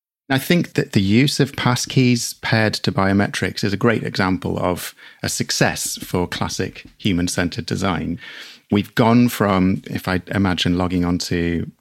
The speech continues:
a digital banking service a few years ago, needing a username or number, a password, some various bits of memorable information, perhaps an offline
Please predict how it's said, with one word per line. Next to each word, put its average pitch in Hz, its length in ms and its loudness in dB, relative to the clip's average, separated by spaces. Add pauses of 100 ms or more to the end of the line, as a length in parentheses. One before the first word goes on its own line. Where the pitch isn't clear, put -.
(120)
a - 60 -8
digital - 340 -2
banking 107 400 0
service 95 400 0
a - 60 -6
few - 220 -2
years 101 280 2
ago, 95 240 2
needing 90 360 2
a 82 160 -2 (540)
username 104 720 4
or 87 80 2
number, 101 640 4 (360)
a 101 100 -12 (340)
password, 95 800 0
some - 580 -6
various 95 320 0
bits - 220 -2
of 98 60 -2
memorable 98 420 2
information, 95 880 0
perhaps - 340 -6
an 104 60 -4
offline 95 640 -2